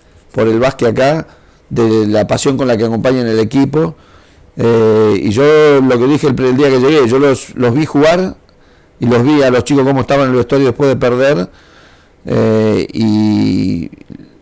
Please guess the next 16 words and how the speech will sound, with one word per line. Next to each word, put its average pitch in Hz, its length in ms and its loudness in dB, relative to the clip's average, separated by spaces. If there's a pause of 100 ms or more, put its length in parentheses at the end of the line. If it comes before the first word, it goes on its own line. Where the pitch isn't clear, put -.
(140)
creo 131 200 0
que 131 140 0
era 135 160 0
para 120 140 2
acompañarlos, 120 600 -2
porque 127 120 -2
ellos 131 120 0
estaban 127 260 -2
muy 147 140 -2
dolidos 147 360 2
por 117 100 -4
la 113 60 -2
situación 113 440 -4
que 113 80 -4
estaban 113 280 -2
viviendo, 110 500 -4